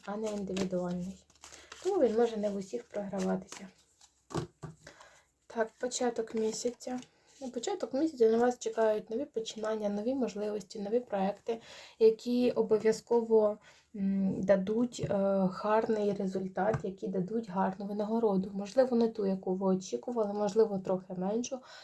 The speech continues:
але ж все ж таки ви її матимете. Якісь творча якась буде робота, якісь такі творчі, можливо, проекти, на якісь творчі починання на вас будуть чекати.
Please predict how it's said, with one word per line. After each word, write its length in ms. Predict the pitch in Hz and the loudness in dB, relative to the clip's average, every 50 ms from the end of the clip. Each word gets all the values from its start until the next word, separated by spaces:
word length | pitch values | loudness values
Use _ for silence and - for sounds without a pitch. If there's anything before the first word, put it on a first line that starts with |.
| - - - | -14 -6 0
але 200 | 214 202 214 220 | 2 2 2 2
ж 60 | 214 | 0
все 180 | - - 220 214 | -2 -2 -2 -2
ж 100 | - - | 0 -2
таки 240 | 233 226 - 233 | -6 -6 -6 -8
ви 100 | 214 202 | -2 2
її 300 | 185 190 202 202 - 220 | 2 2 2 0 -4 -2
матимете. 600 | 202 190 180 180 185 185 - 185 185 185 185 196 | 0 0 2 0 0 -4 -4 -2 -2 -2 0 -2
Якісь 320 | 202 202 196 - 226 220 - | -4 -4 -4 -6 -10 -10 -10
творча 580 | _ _ - 202 202 202 196 - - - 190 | _ _ -14 -10 -6 -4 -4 -4 -6 -6 -4
якась 260 | 185 185 - 196 180 180 | -4 -4 -4 -6 -8 -8
буде 260 | - - 185 190 185 | -8 -10 -6 -6 -2
робота, 460 | 190 190 180 180 220 254 262 - 226 | -2 0 -2 0 -2 -4 -2 -2 -4
якісь 240 | 196 190 - 190 185 | -6 -6 -10 -14 -14
такі 240 | - 185 185 - - | -14 -12 -8 -8 -6
творчі, 480 | - 196 196 208 196 185 185 - 190 | -4 -2 0 0 0 0 0 -2 0
можливо, 420 | 185 185 185 180 - 196 185 185 180 | 0 0 0 0 -2 -2 -2 -2 -2
проекти, 540 | 180 - 180 175 190 214 - - - 196 190 190 | -2 -2 -2 0 0 -2 -4 -6 -12 -10 -4 -2
на 80 | 180 | -2
якісь 320 | 175 185 - - 208 190 196 | -4 -4 -6 -10 -12 -12 -14
творчі 540 | - - - 190 190 208 208 - - - 190 - | -16 -14 -8 -4 -4 -2 -2 -4 -6 -8 -8 -10
починання 640 | 190 185 - - 185 175 175 180 185 180 175 175 180 - - - - _ - - - - - - - 156 - - - | -10 -10 -8 -6 -6 -6 -6 -4 -4 -4 -4 -4 -4 -6 -6 -10 -20 _ -18 -16 -16 -14 -12 -12 -12 -10 -10 -10 -6
на 100 | 196 196 | -4 -2
вас 200 | 190 190 190 190 | 2 2 2 2
будуть 360 | 190 190 196 190 202 190 - | 2 0 -2 -2 -2 -4 -8
чекати. 540 | - - 190 - - 190 185 185 185 190 190 | -8 -12 -12 -6 -4 -2 -2 -2 -4 -6 -12